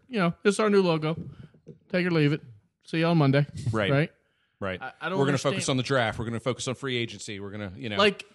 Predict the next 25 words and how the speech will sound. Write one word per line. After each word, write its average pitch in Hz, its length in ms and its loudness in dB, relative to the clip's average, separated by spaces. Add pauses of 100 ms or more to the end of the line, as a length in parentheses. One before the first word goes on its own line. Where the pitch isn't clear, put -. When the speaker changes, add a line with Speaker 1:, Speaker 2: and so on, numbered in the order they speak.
Speaker 1:
when 202 200 4
Cleveland 190 680 0
became 185 400 0
the 156 80 -2
Guardians, 151 760 -2 (420)
they 330 80 -4
just 277 240 0 (140)
freaking 247 220 -4
threw 269 120 -2
that 247 140 2
shit 262 220 -2
out 294 220 -4
there. - 200 -14 (880)
It's 196 200 -6 (280)
why, 214 600 -2
it's 180 260 -6
just, 190 280 -10
ugh. 147 300 -6 (420)
Speaker 2:
Yeah. 113 160 0 (320)
Speaker 1:
And 190 100 2
Speaker 2:
I, - 20 8
Speaker 1:
especially 247 460 6
when 196 180 6
they 196 120 8
give, 190 540 0